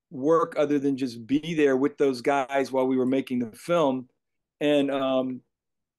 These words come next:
and I'm really happy with the way it came out. You know, I mean, I, I, I love Augie, and, and most of it's just because he gave him that great monologue where he has a scene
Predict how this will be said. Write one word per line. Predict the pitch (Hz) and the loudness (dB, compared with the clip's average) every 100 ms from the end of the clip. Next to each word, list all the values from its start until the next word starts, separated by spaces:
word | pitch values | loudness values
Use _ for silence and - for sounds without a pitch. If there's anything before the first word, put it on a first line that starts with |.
| _ _ _ _ _ _ _ _ _ _ - | _ _ _ _ _ _ _ _ _ _ -4
and | 156 | 0
I'm | 175 170 | 2 2
really | 180 214 196 | 4 4 4
happy | 190 170 180 180 170 | 0 -2 -2 0 2
with | 156 | 2
the | 156 | 0
way | 147 147 | 4 4
it | 143 | 2
came | - 139 135 | -8 -8 -6
out. | 196 123 - - | -6 -10 -12 -12
You | 120 | -8
know, | 123 147 | -6 -4
I | |
mean, | 147 143 | -2 0
I, | 147 147 | 0 0
I, | 147 - | -4 -2
I | 160 | 2
love | 185 196 143 | 4 4 4
Augie, | 120 113 113 - | 0 0 -8 -4
and, | 147 151 | -2 -2
and | 170 170 | -2 2
most | 175 220 240 | 2 2 0
of | 208 | -2
it's | 180 175 | 0 -2
just | - 175 185 | -2 -6 -4
because | 170 151 | -4 -2
he | 156 | 0
gave | 151 156 | 2 2
him | 156 | 0
that | 156 139 | -4 -2
great | 131 180 | 0 0
monologue | 160 139 135 131 131 135 135 | 0 -2 0 0 0 -2 -4
where | 135 | 0
he | 135 | 0
has | 143 | 0
a | 147 | -6
scene | - 135 135 135 139 | -4 -2 0 0 -4